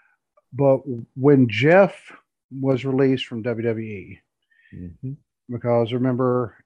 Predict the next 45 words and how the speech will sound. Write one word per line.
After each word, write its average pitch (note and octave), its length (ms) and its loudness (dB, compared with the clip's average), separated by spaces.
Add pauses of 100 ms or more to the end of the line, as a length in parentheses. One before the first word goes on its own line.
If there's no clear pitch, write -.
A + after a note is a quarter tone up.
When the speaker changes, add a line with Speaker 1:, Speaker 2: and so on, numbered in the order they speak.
(100)
Speaker 1:
um, A2+ 420 -8 (540)
he C3 360 -2
all B2+ 100 2
of B2+ 80 -2
a B2 40 -10
sudden B2+ 200 -8
had B2 240 0
what A#2 140 -4
they B2 80 -8
called A#2+ 180 -6
erratic A#2 420 -4
behavior. A#2+ 480 -8 (680)
Speaker 2:
Yeah, B2 260 2
and G2 140 -2
he G#2 100 -6
just G2 240 -8
left A2 560 -2 (160)
in G2+ 120 -10
the - 40 -6
middle C3 280 -2
Speaker 1:
And G2 100 -6
Speaker 2:
of F#2+ 40 -6
a F#2+ 40 -8
match. G#2 360 -4 (160)
Speaker 1:
Yeah. D3+ 280 -4 (400)
Speaker 2:
And D3+ 100 -2
Speaker 1:
And D3 180 2
Speaker 2:
went C3+ 160 0
through B2+ 140 4
the A2 80 2
crowd. A2+ 520 0
He A2 100 -4
didn't A2 180 -4
even G#2 200 -6
go G2+ 460 -4 (840)
to A#2 100 -8
the F#2+ 80 -8
back. F#2+ 560 -4
He G2+ 140 -4
went G2 260 -10
through G2+ 120 -10
the F#2 80 -12
crowd G#2 440 -2
to F2+ 100 -10
leave. F#2 320 -8